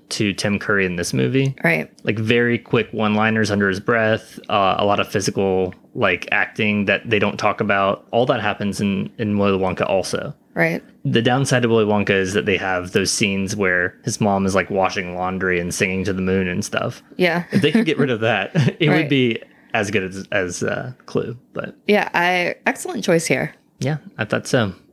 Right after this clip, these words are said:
Speaker 1: And the drinking rules I thought worked. And like I said, what I would add is communism.
Speaker 2: Yeah, that's a good one.
Speaker 1: Because it does happen enough that it's, and it's fun to drink to.
Speaker 2: For sure. Well, a movie that I do not think is gonna be nearly as good, Battleship.
Speaker 1: Yeah.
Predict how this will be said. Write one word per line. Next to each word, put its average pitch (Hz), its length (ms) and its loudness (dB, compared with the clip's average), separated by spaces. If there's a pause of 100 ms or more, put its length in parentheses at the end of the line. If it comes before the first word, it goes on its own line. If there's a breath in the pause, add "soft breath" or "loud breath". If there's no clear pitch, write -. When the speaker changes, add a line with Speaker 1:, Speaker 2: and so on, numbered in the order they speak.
Speaker 1:
And 131 180 0
the 117 60 -2
drinking 147 340 0
rules 131 220 4
I 110 80 4
thought - 200 -2
worked. 101 340 -2 (140)
And 107 380 0
like 123 160 0
I 135 60 0
said, 127 340 0
what 131 120 4
I 131 100 2
would 139 120 0
add 120 460 0
is 104 380 -4 (260)
communism. 107 560 -4 (140)
Speaker 2:
Yeah, 156 220 2 (200)
that's 180 160 -4
a 170 60 0
good 147 160 0
one. 170 160 0
Speaker 1:
Because 123 260 2
it 110 60 0
does 117 200 2
happen 110 280 0
enough 90 360 0
that 95 120 0
it's, - 220 -4
and 131 140 2
it's 107 120 0
fun - 180 -2
to 101 60 -8
drink - 240 -12
to. 117 160 -10 (240)
Speaker 2:
For - 180 -4
sure. - 320 -4 (800 loud breath)
Well, 247 160 2
a 254 60 2
movie 302 320 2
that 254 160 0
I 196 80 4
do 185 100 0
not 190 240 2
think 185 160 -4
is 180 120 -4
gonna 180 160 0
be 180 120 4
nearly 208 400 2
as 147 140 -2
good, 180 320 0 (680)
Battleship. - 640 -6
Speaker 1:
Yeah. 120 280 -4